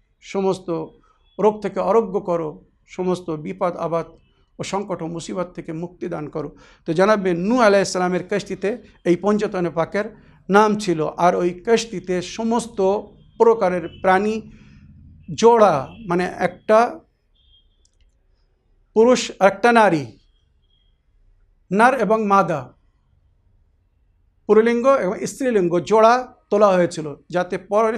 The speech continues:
তার মাধ্যমে সেই প্রাণী বা পশু পাখি বৃদ্ধি পায়। তো রওয়ায়তে লেখা হয়েছে, হিস্ট্রিতে লেখা আছে,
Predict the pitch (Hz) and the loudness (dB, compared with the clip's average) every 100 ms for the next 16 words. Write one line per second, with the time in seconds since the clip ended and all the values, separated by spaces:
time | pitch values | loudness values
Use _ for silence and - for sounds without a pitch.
0 | - - 185 190 180 175 156 196 233 285 | -8 -4 -2 -2 -4 -8 -6 -6 -8 -12
1 | _ _ _ _ _ - - 180 180 - | _ _ _ _ _ -6 0 0 0 -6
2 | - 233 240 220 180 202 180 214 175 175 | 2 2 2 0 -2 -2 -4 -2 -4 -4
3 | 202 208 175 160 - 156 143 _ _ _ | -2 -2 -2 -4 -4 -8 -10 _ _ _
4 | _ - 160 - - _ _ _ _ _ | _ -8 -8 -8 -18 _ _ _ _ _
5 | _ _ 226 190 220 208 185 202 208 214 | _ _ 2 4 4 2 0 0 2 0
6 | 214 214 - 180 180 180 208 | -2 -6 -6 -8 -8 -6 -8